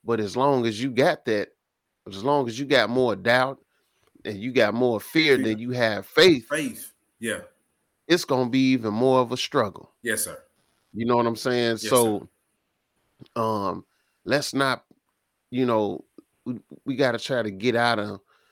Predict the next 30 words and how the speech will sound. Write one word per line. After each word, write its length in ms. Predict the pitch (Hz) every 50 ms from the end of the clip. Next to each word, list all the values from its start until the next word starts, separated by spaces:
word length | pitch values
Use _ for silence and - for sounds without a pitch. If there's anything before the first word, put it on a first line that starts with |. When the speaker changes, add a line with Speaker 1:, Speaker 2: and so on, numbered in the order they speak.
| _ _ _ _ -
Speaker 1:
only 280 | 131 139 139 127 127 107
thinking 460 | - - 147 135 127 - 123 107 110
in 360 | 107 104 101 101 101 98 - _ -
limited, 520 | 98 104 110 120 127 127 123 117 113 -
like 220 | 90 110 110 107 -
you 80 | 123
said, 340 | - - - 139 127 104 -
finite 540 | - - 139 131 131 120 113 110 101 92 82
Speaker 2:
Okay. 100 | 98 -
Speaker 1:
things, 440 | - 110 101 95 92 92 90 82 -
you 140 | 101 120 117
know, 260 | 110 101 101 98 - _ _ _ _ _ _ _ _ _ _ - -
because, 340 | 117 117 - - 143 131 120
hey, 160 | 151 143 127
man, 300 | 113 117 117 117 117 117
we, 220 | 131 151 147 120 - -
you 140 | - 131 127
know, 180 | 117 107 101
men, 560 | 104 117 135 151 156 156 147 139 131 120 101
we, 260 | 87 113 147 156 123 -
we 160 | - 135 175 139
got 240 | 143 151 131 98
limitations. 480 | 107 120 120 120 120 - - 165 135 -
Speaker 2:
Thanks. 220 | 180 180 139 - 101
Speaker 1:
You 60 | 120
got 180 | 117 110 95 90
a, 40 | 95 98 - - - - - _ -
a 40 | 104
lifespan. 840 | 107 123 123 123 117 - - - 120 117 117 113 113 110 110 110 110 - _ _ _ _ _ _ _ _ _ _ _ _ -
Um, 680 | - 113 110 104 101 101 95 95 95 92 92 92 -